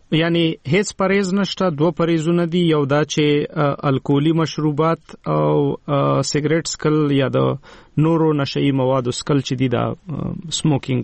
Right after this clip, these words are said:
په ذریعه باندې، دا دی مخه، دا ک-، بندول پکار دي په دې ناروغۍ کې.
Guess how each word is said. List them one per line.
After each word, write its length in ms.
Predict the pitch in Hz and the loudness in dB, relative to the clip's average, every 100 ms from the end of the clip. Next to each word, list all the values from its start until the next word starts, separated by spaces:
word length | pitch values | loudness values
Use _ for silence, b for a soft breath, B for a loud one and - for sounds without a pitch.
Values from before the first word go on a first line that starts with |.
| - | -2
په 80 | |
ذریعه 300 | 127 120 117 | -2 0 0
باندې، 260 | 127 117 113 | 0 0 0
دا 180 | 120 131 | 0 0
دی 340 | 127 147 151 - | 2 0 0 -2
مخه، 420 | 147 147 - 139 135 - - 135 | -2 -2 0 -2 -4 -8 -4 -2
دا 180 | 143 156 | 0 -2
ک-، 140 | - - - - | -4 -16 -12 -4
بندول 460 | 135 143 139 143 | 0 2 2 0
پکار 380 | 139 139 143 127 | 0 -4 -2 0
دي 100 | 127 | -2
په 460 | - 127 120 127 123 | -2 0 0 0 0
دې 160 | 131 | 0
ناروغۍ 440 | 127 120 123 127 120 | 2 2 2 0 -2
کې. 160 | - | -4